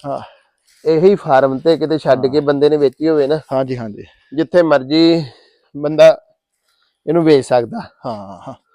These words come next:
Speaker 2: ਆ ਦੇਖੋ।
Speaker 1: ਦੇਖੋ, ਢਿੱਲ ਝੋਲਾ ਝਾਲਾ ਮੇਰੇ
Speaker 2: ਬਹੁਤ
Speaker 1: ਭਰਾ ਚੈੱਕ
Speaker 2: ਸੋਹਣੀ
Speaker 1: ਕਰੋ,
Speaker 2: ਕਰਮ
Speaker 1: ਠੀਕ ਆ
Speaker 2: ਵਾਲੀ।
Speaker 1: ਜੀ।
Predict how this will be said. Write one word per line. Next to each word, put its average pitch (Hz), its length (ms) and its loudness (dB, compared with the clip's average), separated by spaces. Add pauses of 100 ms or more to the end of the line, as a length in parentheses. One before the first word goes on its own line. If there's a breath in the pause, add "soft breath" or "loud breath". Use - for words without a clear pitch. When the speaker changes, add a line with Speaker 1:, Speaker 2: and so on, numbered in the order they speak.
(340)
Speaker 2:
ਆ 131 40 -6
ਦੇਖੋ। 117 400 -10
Speaker 1:
ਦੇਖੋ, 147 220 -4
ਢਿੱਲ 135 420 2
ਝੋਲਾ 147 240 4
ਝਾਲਾ 143 240 2
ਮੇਰੇ 131 180 0
Speaker 2:
ਬਹੁਤ 156 120 4
Speaker 1:
ਭਰਾ 139 80 2
ਚੈੱਕ 139 160 0
Speaker 2:
ਸੋਹਣੀ 147 140 0
Speaker 1:
ਕਰੋ, 147 80 -2
Speaker 2:
ਕਰਮ 143 120 2
Speaker 1:
ਠੀਕ 139 80 -2
ਆ 135 40 -2
Speaker 2:
ਵਾਲੀ। 143 120 0
Speaker 1:
ਜੀ। 135 60 -12